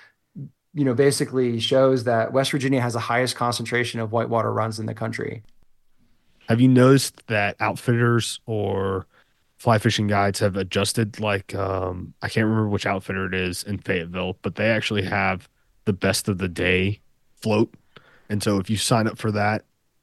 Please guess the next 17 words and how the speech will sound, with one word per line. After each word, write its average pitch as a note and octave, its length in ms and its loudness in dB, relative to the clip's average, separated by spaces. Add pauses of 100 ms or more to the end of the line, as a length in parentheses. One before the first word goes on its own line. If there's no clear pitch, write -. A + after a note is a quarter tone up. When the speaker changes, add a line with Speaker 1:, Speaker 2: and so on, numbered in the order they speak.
Speaker 2:
it's, A2+ 220 -2
it G#2 220 -4
can G#2+ 100 -6
be G#2+ 80 2
in G2+ 80 2
the F#2+ 60 -4
summertime. A2+ 640 0 (320)
If - 160 -8
the A2 100 4
upper A#2 200 4
Gauley's G#2+ 600 4 (280)
flowing G2 560 0 (160)
because G2 320 -2
of F2+ 200 -12 (380)
torrential G#2 440 0
rain G2 400 -2
downpour G2 580 -4